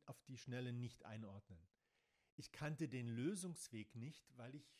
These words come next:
mich gar nicht mit Lösungswegen befasst hatte. Ich hatte den Stoff gelernt. Und deswegen hatte ich auch keine Chance, die meisten Aufgaben zu lösen. Fünfundvierzig von hundert Punkten,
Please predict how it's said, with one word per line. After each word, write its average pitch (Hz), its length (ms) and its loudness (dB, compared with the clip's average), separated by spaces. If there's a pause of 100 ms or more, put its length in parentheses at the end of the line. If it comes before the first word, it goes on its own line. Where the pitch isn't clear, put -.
(100)
mich 151 240 -14
gar 143 160 -8
nicht 156 160 -8
mit 147 180 -10
Lösungswegen 143 720 -6
befasst 147 440 -10
hatte. 117 140 -12
Ich - 200 -18
hatte 160 240 -12
den 160 160 -10
Stoff - 320 -8
gelernt. 90 420 -10 (720)
Und 120 160 -4
deswegen 123 340 -2
hatte 123 160 -2
ich - 200 -10
auch 110 200 -8
keine 117 280 -4
Chance, 113 340 -4
die - 80 -6
meisten 104 460 -4
Aufgaben 104 420 -10
zu - 120 -8
lösen. 107 360 -2
Fünfundvierzig 131 600 -6
von 120 140 -10
hundert 120 240 -6
Punkten, 160 400 -10